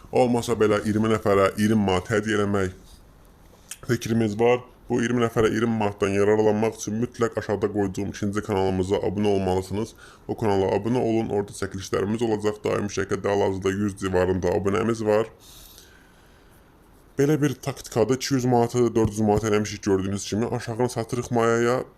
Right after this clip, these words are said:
Baxın, bu oyunda oynasaq yenə də mayamızı çıxarmışdıq. Xeyrimiz yox idi. Danışmağa başım qarışdı deyə sata bilmədim. Oynamadım daha doğrusu. Heç xeyrimiz də olmayacaqdı, ziyanımız da. Ona görə çox da bir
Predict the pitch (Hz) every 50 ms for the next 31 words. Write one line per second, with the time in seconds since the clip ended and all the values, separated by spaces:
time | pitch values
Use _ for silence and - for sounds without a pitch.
0 | - - - - 110 107 101 - 92 87 95 107 117 113 107 107 104 104 101 98
1 | 98 - - 117 - - 123 110 98 92 85 90 87 85 87 90 92 92 92 -
2 | - - 87 90 92 95 95 - - 90 - - 95 92 92 95 95 92 95 98
3 | 95 - 95 92 104 107 - 107 104 - - - 104 110 113 117 117 110 107 -
4 | 110 107 101 104 101 101 98 - 104 101 104 101 101 95 95 - 101 - 107 101
5 | 110 107 107 104 101 95 98 113 107 107 104 104 107 107 104 98 95 95 95 90
6 | 95 92 95 92 95 92 92 104 110 101 - - - 110 104 104 110 110 117 113
7 | 110 113 104 101 101 98 98 95 95 98 95 98 98 95 98 95 98 98 101 107
8 | 110 98 98 104 104 101 98 101 98 95 - - 98 - - 98 95 98 92 -